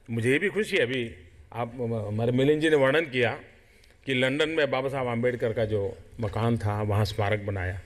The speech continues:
लेकिन उसकी क्रेडिट पहली किसी जाती है तो कल्पना को जाती है, क्योंकि सबसे पहले आवाज उठाई थी कल्पना ने।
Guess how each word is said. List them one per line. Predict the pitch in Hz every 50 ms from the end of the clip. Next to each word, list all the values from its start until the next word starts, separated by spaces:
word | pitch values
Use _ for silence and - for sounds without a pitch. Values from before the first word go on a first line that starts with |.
| - - - - - - - -
लेकिन | 127 127 139
उसकी | 135 110 - 170
क्रेडिट | - - 143 147 151 170 185 185
पहली | - - 185 - 170
किसी | 185 180 175 131 175 185
जाती | 160 170 160 147 180
है | 190
तो | 202 196
कल्पना | - 165 156 151 165 165
को | 160 156
जाती | 143 117 104 - -
है, | - - - - - - - _ - - - - - - - - - - - - - - - - - - - - - - - - - - - - - - - - - - - - - - - - - - - - - - - -
क्योंकि | - 170 190 202 240 220
सबसे | 226 - 202 185 - 233 233
पहले | 233 208 196 208 233
आवाज | 226 214 208 214 226 233 226
उठाई | 214 170 170 202 220 233
थी | 233 269
कल्पना | 220 220 208 - 226 220 214
ने। | 202 165 120 90